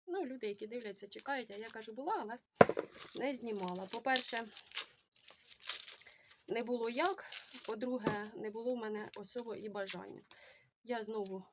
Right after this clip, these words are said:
захворіла. Таке якесь відчуття не дуже добре. Не знаю, що воно, чи завернуло нас з Віронікою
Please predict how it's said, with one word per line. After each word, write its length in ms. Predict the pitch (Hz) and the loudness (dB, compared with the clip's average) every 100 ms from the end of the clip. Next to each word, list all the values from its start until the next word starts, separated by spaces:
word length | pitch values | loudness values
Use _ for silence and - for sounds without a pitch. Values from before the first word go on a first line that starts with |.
| - | -18
захворіла. 880 | - 214 240 - 202 220 339 359 302 - _ - - - - - - - _ _ 330 - - - | -10 -2 -2 -2 -6 0 2 2 0 -4 _ -20 -20 -20 -20 -20 -20 -20 _ _ -14 -14 -14 -14
Таке 320 | 214 196 180 - | -10 -2 6 6
якесь 320 | - 202 190 | 6 2 -4
відчуття 400 | 208 - 220 214 202 | -8 -6 -6 -2 0
не 80 | 208 | 2
дуже 340 | 208 214 220 | 0 -4 -6
добре. 280 | 226 359 247 226 | -2 0 2 2
Не 80 | |
знаю, 260 | 240 196 190 | 2 0 0
що 160 | 190 196 | -2 -4
воно, 240 | 196 196 | -2 -2
чи 180 | 196 233 | -2 -4
завернуло 600 | 214 202 214 320 320 254 | -2 -2 2 4 4 4
нас 240 | 240 240 | 2 0
з 40 | 226 | -4
Віронікою 680 | 226 233 233 220 220 220 | -4 -4 -4 -2 -2 -4